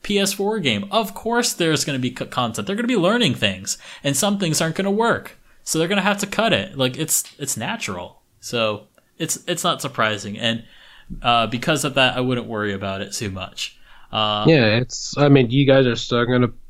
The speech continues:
Speaker 2: buy the game, you're still gonna play it, and you're still
Speaker 1: Yes.
Speaker 2: gonna talk about it.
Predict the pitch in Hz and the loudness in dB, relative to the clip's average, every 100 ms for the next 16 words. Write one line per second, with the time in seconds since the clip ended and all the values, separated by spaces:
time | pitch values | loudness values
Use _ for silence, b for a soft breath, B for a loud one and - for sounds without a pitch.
0 | - 104 113 120 123 117 113 117 101 95 | -6 2 4 4 4 6 4 4 0 -4
1 | - 98 101 113 120 117 107 107 107 110 | -6 -6 -2 0 2 4 4 4 4 2
2 | 98 95 117 95 95 101 107 98 98 85 | 2 0 0 2 4 4 6 4 4 2
3 | 80 - | 0 -2